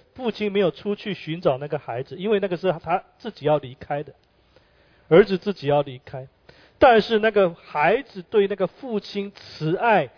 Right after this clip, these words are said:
善良跟恩典的记忆啊，最后却是让孩子悔改回家的一个动力。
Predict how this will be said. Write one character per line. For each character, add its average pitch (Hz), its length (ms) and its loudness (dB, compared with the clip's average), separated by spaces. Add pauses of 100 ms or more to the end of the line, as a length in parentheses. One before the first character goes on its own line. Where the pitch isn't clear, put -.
(160)
善 214 480 2
良 160 220 -2
跟 190 260 -2
恩 226 300 0
典 147 180 -10
的 139 140 -8 (120)
记 214 440 -14
忆 165 220 -14
啊， - 280 -20 (920)
最 262 240 6
后 208 220 8
却 - 240 0
是 185 220 0
让 180 180 2
孩 151 520 -4
子 160 300 -10 (220)
悔 165 420 2
改 131 300 -4 (260)
回 156 440 -4
家 160 360 -2 (520)
的 135 100 -4
一 135 80 -4
个 139 100 -4
动 123 300 -12
力。 110 120 -18